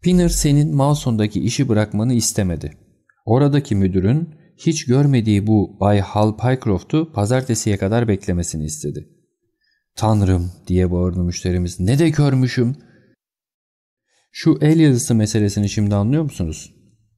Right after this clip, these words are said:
Şöyle düşünün. Seninkinden çok farklı bir el yazısına sahip biri senin yerine işe girmek isterse ne olur? Oyunu hemen ortaya çıkardı,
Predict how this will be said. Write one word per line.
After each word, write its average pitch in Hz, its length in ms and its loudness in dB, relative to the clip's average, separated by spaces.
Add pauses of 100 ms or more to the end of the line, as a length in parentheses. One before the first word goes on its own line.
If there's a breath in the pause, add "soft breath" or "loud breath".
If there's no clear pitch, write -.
(160)
Şöyle 160 340 0
düşünün. 90 420 -8 (300 soft breath)
Seninkinden 127 640 2
çok 147 280 -4
farklı 123 360 -2
bir 110 160 2
el 120 180 2
yazısına 98 460 0
sahip 95 520 -2
biri 82 420 -4
senin 123 340 2
yerine 110 360 2
işe 110 220 0
girmek 107 320 0
isterse 104 540 -2
ne 92 120 0
olur? 76 200 -8 (720)
Oyunu 117 340 4
hemen 143 280 4
ortaya 101 340 0
çıkardı, 82 560 -6